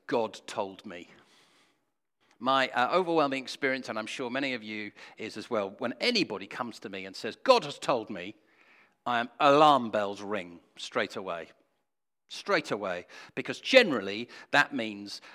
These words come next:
"I want to do this thing, and I don't want you to tell me that it's wrong." So, uh, I'm gonna put this spiritual veneer on it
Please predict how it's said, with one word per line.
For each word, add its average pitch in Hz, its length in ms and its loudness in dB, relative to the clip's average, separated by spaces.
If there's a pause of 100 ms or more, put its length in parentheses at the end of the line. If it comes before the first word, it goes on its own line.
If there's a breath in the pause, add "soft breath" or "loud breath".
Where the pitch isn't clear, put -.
(200 loud breath)
"I 254 200 10
want 185 400 4
to 160 100 -4
do 196 240 2
this 139 240 -2
thing, 131 340 -2 (320)
and 160 100 0
I 180 60 4
don't 240 360 8
want 202 240 -6
you 190 120 -4
to 180 100 -10
tell 175 240 2
me 156 180 2
that 151 360 -2
it's 156 200 -6
wrong." 127 340 2 (460 loud breath)
So, 175 340 4
uh, 180 240 4
I'm 247 200 8
gonna 240 180 6
put 233 260 4
this 190 100 -6
spiritual 247 600 -2
veneer 175 480 4
on 98 140 -4
it 95 160 -12